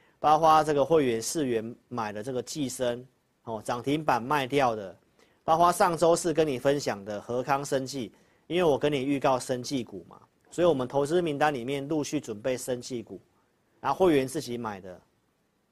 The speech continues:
而且上礼拜我只有选两档股票，一档是和康生技，一档是A I伺服器的，就两档，两档中一档，其实几率算蛮高的啦。好，那这是我们A P P的用户传来的对账单，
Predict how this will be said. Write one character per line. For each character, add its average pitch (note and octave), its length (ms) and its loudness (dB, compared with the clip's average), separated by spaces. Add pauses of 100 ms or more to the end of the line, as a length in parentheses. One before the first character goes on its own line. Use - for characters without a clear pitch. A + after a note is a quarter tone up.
(800)
而 E3 140 2
且 E3 160 4
上 F#3+ 200 4
礼 C#3+ 120 0
拜 E3 160 4
我 B2+ 140 2
只 C3 100 -4
有 C3+ 120 2
选 A2 300 -6
两 G#2 240 -10
档 A#2 240 -6
股 F#2+ 160 -12
票， A2+ 280 -8 (340)
一 F#3 100 -4
档 D3+ 180 2
是 D#3+ 140 -4
和 C#3 160 4
康 C#3+ 200 -2
生 C3 200 -2
技， C3 160 -8
一 D#3+ 120 -6
档 A#2+ 180 -2
是 C3 120 -10
A C3 220 -4
I C3 140 -2
伺 A#2+ 180 -10
服 G2+ 160 -16
器 F#2+ 220 -14
的， E2 100 -20
就 D#3 140 -4
两 B2 260 -2
档， G2 200 -8 (680)
两 G#3 300 2
档 D3 220 4
中 F3+ 240 2
一 F#3+ 60 6
档， C#3+ 240 2
其 D3 120 -8
实 D#3 100 -4
几 D3 180 -4
率 C#3+ 160 0
算 B2+ 220 0
蛮 G#2 300 -10
高 G#2 200 -4
的 F2+ 140 -14
啦。 E2+ 160 -20 (880)
好， A2+ 100 -8
那 D#3 140 0
这 F#3+ 100 4
是 G3 120 2
我 D#3+ 160 6
们 A#2 140 -4
A D3+ 140 0
P D3+ 160 -2
P D3 140 -2
的 C3+ 100 0
用 C3 220 0
户 C3 180 -2
传 A2+ 220 -8
来 G#2+ 140 -6
的 G#2 80 -8
对 B2 180 0
账 G#2+ 240 -6
单， G2 200 -12